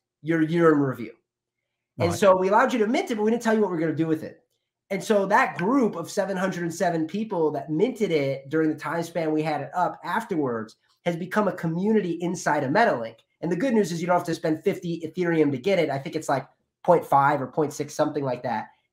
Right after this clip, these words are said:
Speaker 1: And we give so many allow list spots, and, and there's so much alpha being shared within that community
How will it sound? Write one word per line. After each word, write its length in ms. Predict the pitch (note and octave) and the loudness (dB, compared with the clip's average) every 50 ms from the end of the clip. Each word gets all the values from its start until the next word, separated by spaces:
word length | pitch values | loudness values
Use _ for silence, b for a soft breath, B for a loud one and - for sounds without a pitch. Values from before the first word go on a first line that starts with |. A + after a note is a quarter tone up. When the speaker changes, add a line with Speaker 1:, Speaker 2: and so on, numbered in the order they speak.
| _ _ | _ _
Speaker 1:
And 420 | F3+ F3 F3 E3+ E3+ E3 E3 E3+ | 0 0 2 0 0 -2 -4 -2
we 160 | G3+ B3+ C4 | -2 -2 -2
give 460 | A#3 G#3+ A3 A3 G#3+ G3+ F#3 - - - _ | 2 6 6 6 6 6 2 -2 -4 -10 _
so 300 | - - - G3 G3+ G#3 | -14 -4 0 0 2 2
many 200 | G#3 G#3 G3 F#3 | 2 2 0 0
allow 340 | E3+ D#3+ D#3 D#3+ E3 F3 F3+ | 0 0 0 0 0 0 -2
list 180 | F3+ F3 - - | -2 -4 -6 0
spots, 540 | - F3 E3+ E3 D#3+ D#3+ D#3 D#3 - - - | 2 2 4 4 4 0 0 -4 -8 -12 -8
and, 220 | E3+ D#3 D3+ D3 D3 | -4 -4 -4 -4 -4
and 120 | D#3+ D#3 D3+ | -4 -2 -2
there's 160 | D3+ C#3+ - | -2 -2 -2
so 100 | - G3 | -2 0
much 180 | G3+ - - - | 0 -2 -4 -4
alpha 340 | D#3 D3+ D#3 E3+ E3 - E3 | -2 -2 -2 -2 -2 -4 -2
being 160 | D3 D#3+ D3+ | 0 0 0
shared 240 | C#3 - D#3+ D3+ C#3+ | 0 0 -2 0 0
within 380 | C#3+ D3 C#3+ - F#3+ E3+ D3 C#3 | 0 -4 -4 -6 -6 -6 -4 -2
that 260 | - D#3+ D3+ D3 - | -2 -2 -4 -6 -6
community 640 | - D3 C#3 C#3+ D3+ F3 G3 F#3 D#3+ C#3+ C#3 C3+ | -6 -2 0 2 2 2 2 0 0 -2 -2 -4